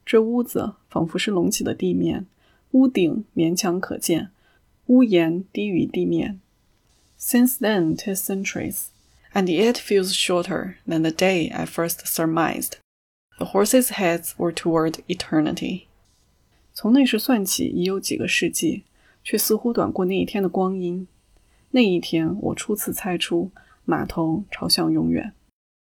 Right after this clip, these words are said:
狄金森这部美剧对这首诗进行了很有意思的画面表达，也算是这部美剧的创作者对这首诗的一个演绎，推荐大家去看一下，结合起来体会。那接下来呢，是Lee Charts网站对这首诗的解析。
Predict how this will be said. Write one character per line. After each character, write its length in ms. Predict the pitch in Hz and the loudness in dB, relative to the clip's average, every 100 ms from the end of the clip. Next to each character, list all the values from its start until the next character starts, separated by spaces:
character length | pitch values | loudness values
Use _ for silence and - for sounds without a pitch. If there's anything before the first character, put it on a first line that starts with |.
| _ _ _ _ _ _ _ _ | _ _ _ _ _ _ _ _
狄 100 | 202 | 0
金 160 | 208 277 | 6 8
森 200 | 285 285 | 8 6
这 100 | 262 | 4
部 80 | 202 | 2
美 160 | 185 | 0
剧 160 | - 180 | 0 -2
对 240 | 190 190 | 0 -2
这 140 | 180 208 | -2 -4
首 160 | - | -2
诗 180 | 190 208 | -2 -2
进 180 | 214 190 | -2 -4
行 220 | - 160 | -2 0
了 120 | 156 | 0
很 200 | 175 170 | -4 -2
有 180 | 196 185 | 0 2
意 80 | 175 | 0
思 140 | 170 | -2
的 80 | - | -4
画 160 | 180 202 | -2 0
面 180 | 175 | 0
表 220 | 175 151 - | 0 -4 -4
达， 260 | - - - - - | -4 -6 -8 -20 -4
也 120 | - | -2
算 320 | 147 - 262 | 0 4 4
是 400 | 220 - 208 180 - - - | 4 2 2 2 -2 -18 -14
这 100 | - | 2
部 120 | 220 208 | 4 4
美 160 | 185 | 0
剧 120 | - | 0
的 120 | 196 196 | 0 0
创 200 | - 233 | 4 4
作 200 | 247 226 | 6 4
者 320 | - - - | 2 -4 -4
对 240 | - 185 175 | -2 0 0
这 140 | 196 | -2
首 200 | 208 - | -2 -2
诗 260 | 190 - 214 | -2 0 0
的 40 | |
一 80 | 180 | 0
个 120 | 170 | 0
演 200 | 175 135 | -2 -4
绎， 260 | - 190 - - - - | -2 -2 -2 -8 -20 -20
推 140 | - 285 | -2 2
荐 160 | 269 | 4
大 100 | 220 | 2
家 120 | 226 226 | 0 0
去 120 | - | -2
看 200 | - - - | -2 0 0
一 80 | |
下， 180 | - - | -2 -4
结 220 | - 165 | -4 -4
合 120 | 185 202 | -2 -2
起 160 | - | -2
来 120 | 170 | -2
体 160 | 170 - | -2 -4
会。 280 | - 202 - - _ _ _ _ _ _ _ _ - | -2 -2 -2 -10 _ _ _ _ _ _ _ _ 4
那 120 | 226 | 4
接 220 | - 269 | 6 4
下 120 | 254 | 4
来 140 | 185 170 | 2 2
呢， 180 | 175 | 2
是 280 | 175 - 180 | 0 0 0
Lee 200 | 170 233 | 2 2
Charts 360 | 247 208 180 175 | 2 0 -2 -2
网 120 | - | -2
站 220 | 180 170 | -2 -2
对 140 | 165 180 | -2 -2
这 120 | 196 | 0
首 140 | 190 | 0
诗 160 | 180 202 | 0 0
的 100 | 185 | -2
解 220 | 175 - | -2 -2
析。 360 | - 196 190 | 0 0 -2